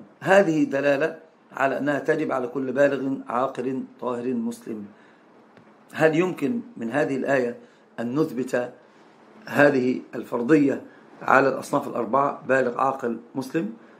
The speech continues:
يا أيها الذين آمنوا أقيموا الصلاة؟ السؤال إليكم موجه: كيف يستدل من هذه الآية على أنها تجب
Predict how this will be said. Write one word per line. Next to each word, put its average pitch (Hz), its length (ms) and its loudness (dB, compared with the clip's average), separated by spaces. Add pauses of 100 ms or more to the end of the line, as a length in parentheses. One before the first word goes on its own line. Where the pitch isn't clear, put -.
(140)
يا 139 240 8
أيها 131 200 0
الذين 127 280 -4
آمنوا 151 320 -2
أقيموا 147 260 -4
الصلاة؟ 120 300 -12 (1600)
السؤال 143 280 6
إليكم 139 340 0
موجه: 131 280 -4 (2750)
كيف 160 200 10
يستدل 160 480 2
من 139 80 0
هذه 147 200 2
الآية 143 280 2
على 131 300 0
أنها 139 240 0
تجب 202 420 8